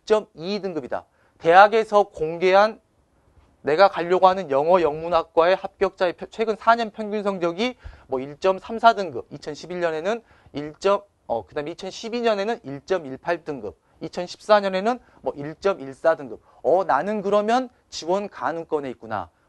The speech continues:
또 나의 지금 학생부 교과 성적이 목표 대학 합격자 성적과 다소 차이가 있다면, 아, 남은 학기 동안 내 내신 성적을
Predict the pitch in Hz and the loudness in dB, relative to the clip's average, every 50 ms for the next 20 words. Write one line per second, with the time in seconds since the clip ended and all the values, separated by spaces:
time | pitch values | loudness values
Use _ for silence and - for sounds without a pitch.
0 | _ _ - 240 269 269 262 - _ _ _ _ _ _ _ _ _ _ _ _ | _ _ 4 4 4 4 2 -4 _ _ _ _ _ _ _ _ _ _ _ _
1 | _ - 113 135 147 175 208 226 247 - - - 180 170 156 196 214 240 226 214 | _ 2 6 8 8 10 8 8 6 2 0 -8 -8 -2 2 4 4 4 4 0
2 | - - 233 - - - 240 233 233 233 202 214 233 208 - 180 175 - - 202 | -8 -16 -18 -14 -8 -4 -2 -2 -2 -4 -4 -6 -6 -4 -4 -4 0 4 4 4
3 | 190 - 185 180 160 175 170 165 165 208 226 240 233 - _ _ - 139 147 - | 4 2 -2 -4 -2 -2 -2 0 -2 -4 -4 -4 -6 -10 _ _ -4 -4 -4 -4
4 | _ - 202 202 175 196 190 190 190 - - - _ _ _ - 214 208 - - | _ -2 -2 0 2 4 4 2 2 0 -4 -20 _ _ _ 0 0 2 4 2
5 | 202 - 196 185 180 165 175 - 190 185 - - - 175 - - - - 269 285 | 2 2 0 -4 -4 -4 0 2 2 2 2 -2 -8 -8 -8 -8 -10 -10 -8 -2
6 | 285 285 262 190 143 - - 151 147 139 127 120 117 110 92 82 _ _ _ _ | 0 2 2 2 0 0 0 0 0 0 -2 -6 -6 -6 -6 -10 _ _ _ _
7 | - - - 135 160 185 190 - _ _ _ _ _ - 120 123 147 170 196 226 | -6 0 4 6 8 6 6 4 _ _ _ _ _ 4 6 6 6 6 4 0
8 | 226 214 208 202 - 214 208 - - 196 180 185 196 214 233 233 - _ _ _ | 0 -2 -2 -4 -4 -6 -6 0 2 2 2 4 4 2 2 0 -4 _ _ _
9 | _ - 120 131 156 175 180 - _ 135 127 156 180 202 - 214 208 185 196 185 | _ -6 0 2 2 2 2 0 _ -6 -2 -2 0 -2 -2 -4 -8 -6 -6 -6
10 | 185 160 175 180 190 208 | -4 -2 -2 0 0 -2